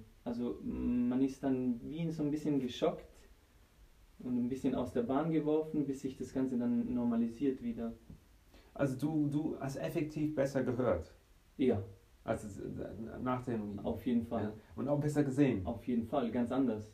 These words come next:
Speaker 2: Also so wi-, also Vision wirklich,
Speaker 1: Ja.
Speaker 2: Auge und Ohren?
Speaker 1: Ja.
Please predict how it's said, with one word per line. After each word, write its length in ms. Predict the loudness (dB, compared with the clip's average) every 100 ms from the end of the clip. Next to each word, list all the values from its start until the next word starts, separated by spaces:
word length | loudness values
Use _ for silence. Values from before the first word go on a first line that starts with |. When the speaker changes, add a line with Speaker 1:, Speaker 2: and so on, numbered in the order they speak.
| -6
Speaker 2:
Also 220 | -4 0
so 200 | 2 2
wi-, 200 | 4 2
also 280 | 2 2 8
Vision 320 | 10 10 8
wirklich, 460 | 0 0 0 0 -2
Speaker 1:
Ja. 180 | 0 6
Speaker 2:
Auge 420 | 8 8 4 2 -6 -16 -8
und 180 | -4
Ohren? 360 | 2 4 4 2 -8 -6
Speaker 1:
Ja. 200 | -4